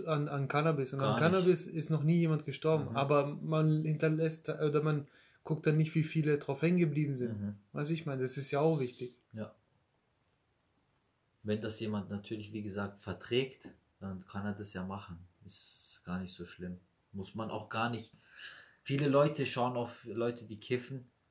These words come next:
Speaker 2: immer so mit so einem bösen Blick und, „Ah, was sind das für Penner“ oder was weiß ich. Das hat gar nichts damit zu tun. Das ist doch, wenn einer damit klarkommt, ist doch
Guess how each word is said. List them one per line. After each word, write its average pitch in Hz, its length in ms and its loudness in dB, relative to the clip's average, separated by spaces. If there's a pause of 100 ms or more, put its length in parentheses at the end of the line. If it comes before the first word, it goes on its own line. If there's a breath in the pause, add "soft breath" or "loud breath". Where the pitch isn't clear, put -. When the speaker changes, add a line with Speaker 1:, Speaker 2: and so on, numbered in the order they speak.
(480)
Speaker 2:
immer 113 260 -6
so 107 160 -4
mit 104 180 -4
so 107 120 -6
einem 92 160 -2
bösen 98 400 -4
Blick 107 320 -4
und, 80 80 -6
„Ah, 82 200 -4
was - 160 -14
sind 82 120 -14
das 87 120 -12
für 87 200 -10
Penner“ 90 400 -6
oder 85 220 -6
was 90 180 -8
weiß 92 80 -8
ich. - 60 -20
Das - 160 -10
hat 127 140 -6
gar 175 200 0
nichts 196 200 -2
damit 165 240 -2
zu 156 100 -12
tun. 160 300 -4
Das 117 100 -6
ist - 120 -12
doch, - 260 -4
wenn 120 140 -2
einer 127 200 -4
damit 120 300 -4
klarkommt, 175 480 0
ist - 160 -12
doch 127 100 -10